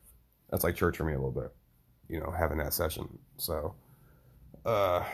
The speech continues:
so that's where we're at with that. Just Ron's busy. I'm not. I actually, uh, still working, but my days got cut down to three a week because of the medical shit. And then I was missing so much time that they, they needed to cover. They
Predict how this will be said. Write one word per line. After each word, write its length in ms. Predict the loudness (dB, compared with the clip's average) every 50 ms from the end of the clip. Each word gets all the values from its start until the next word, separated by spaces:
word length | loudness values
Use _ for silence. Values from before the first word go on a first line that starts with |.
| -8 -10 -12 -12 -14 -16 -18 -20 -20 -20 -20 -20 -20 -20 -20 -20 _ _ _ _ _ _ _ _ _ _ _ _ _ _ _ -20 -20 -20 -8 -2 4
so 100 | 6 8
that's 160 | 8 8 8
where 80 | 8 8
we're 140 | 8 8 6
at 100 | 6 4
with 120 | 2 0
that. 200 | -2 -4 -6 -8 -12 -16 _ _ _ _ _ _ _ _ _ _ _ _ _ _ -20 _ -20 -20 -20 -20 -20 -14
Just 220 | -8 -6 -6 -6 -8 -10 _ _ _ -18 -6
Ron's 300 | 0 4 4 4 4 4
busy. 580 | 6 4 4 6 4 4 4 4 2 0 -2 -10 -20 -20 _ _ _ _ -4 0
I'm 240 | 2 4 4 4 2
not. 300 | 0 0 0 -2 -4 -6 -12 _ _ _ _ _ -2
I 60 | -2
actually, 400 | -2 -2 -2 -6 -6 -4 -4 -4
uh, 240 | -4 -6 -6 -8 -8 -10 -10 -14 -20 -20 -20 -20 -20 -20 -20 -20 -20 _ _ -8
still 220 | 0 4 4 6 8
working, 380 | 8 6 6 4 4 2 2
but 240 | 2 2 0 0 -2
my 120 | -2 -2
days 200 | 0 0 0 2
got 220 | 2 0 0 0 0
cut 120 | -2 0
down 200 | 0 0 0 -2
to 60 | -2
three 220 | -4 -2 -2 0 0
a 60 | 0
week 320 | 0 0 -2 -4 -8 -12 -20 -20 -20 -20 _ -18 -12
because 220 | -6 -4 -2 -2
of 80 | -2 -2
the 60 | 0
medical 340 | 0 0 0 0 0 -2 -4
shit. 320 | -4 -4 -4 -4 -4 -6 -8 -10
And 80 | -10 -8
then 80 | -6
I 40 | -6
was 120 | -4 -4 -4
missing 220 | -4 -6 -6 -4
so 80 | -4 -4
much 180 | -4 -4 -6
time 280 | -4 -4 -4 -2 -2 -4
that 140 | -4 -4 -4
they, 200 | -4 -4 -4 -2
they 180 | -2 -2 -2
needed 300 | 0 0 -2 -2 -4 -6
to 60 | -4
cover. 360 | 0 2 2 2 2 2 2 2
They 360 | 2 0 0 0 0 -2